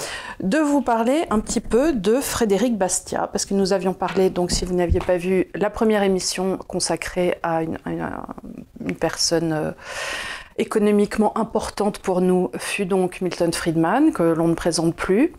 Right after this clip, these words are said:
Et puis, la seconde, si ça vous intéresse, était donc consacrée à Schumpeter et la destruction créatrice. Aujourd'hui, nous avons décidé de mettre à l'honneur donc Frédéric Bastiat, bien qu'il soit né à Bayonne,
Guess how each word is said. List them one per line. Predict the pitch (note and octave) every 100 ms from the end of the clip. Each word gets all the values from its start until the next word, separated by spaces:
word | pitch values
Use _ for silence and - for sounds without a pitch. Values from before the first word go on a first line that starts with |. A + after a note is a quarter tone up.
| - - - -
Et | F3+
puis, | F3 - F3+ A#3 D#4
la | A3 F#3+
seconde, | - F#3 F#3 F#3+
si | -
ça | -
vous | A2+ F3+
intéresse, | F3 - E3+ F#3+ B3+ -
était | -
donc | G3 G#3+
consacrée | F#3 F3 E3+ - G3+ A#3+ -
à | F#3
Schumpeter | - F3+ E3+ E3 G3 B3
et | A#3
la | F3
destruction | F3 - F3 - A#3+
créatrice. | - F#3 E3 - - - - - - - - - -
Aujourd'hui, | F3+ F3 E3+
nous | C4 A3
avons | G3+
décidé | F#3+ F#3+ F#3+
de | F#3
mettre | F3+ F3
à | E3+
l'honneur | E3 D#3 F#3 C4+
donc | A#3 E3
Frédéric | - G3+ G3 F3+
Bastiat, | E3 D#3 - D#3+ G#3
bien | F#3+ A3
qu'il | A3 F#3
soit | - F3+
né | F3+
à |
Bayonne, | E3 D#3+ D#3+ E3+ A3 B3+